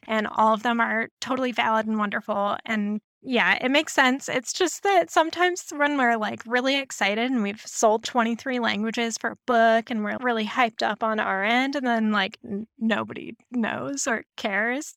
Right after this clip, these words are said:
that always feels a little disheartening too. But again, these are things that come with the territory. I totally understand. I just want everyone to know about how cool our job is and why we do it. So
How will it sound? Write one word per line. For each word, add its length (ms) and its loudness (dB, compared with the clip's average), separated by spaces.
that 360 2
always 400 6
feels 260 -4
a 40 -12
little 240 -8
disheartening 640 -6
too. 380 -12
But 320 4
again, 400 -2
these 180 -2
are 140 2
things 220 -4
that 140 -6
come 200 -2
with 120 -2
the 100 -2
territory. 680 0
I 80 0
totally 340 0
understand. 680 0
I 60 -6
just 340 -10
want 240 0
everyone 440 0
to 100 2
know 180 2
about 320 0
how 220 -2
cool 220 -2
our 200 -2
job 400 0
is 420 -4
and 160 -8
why 200 -4
we 160 -4
do 260 -4
it. 320 -6
So 520 -2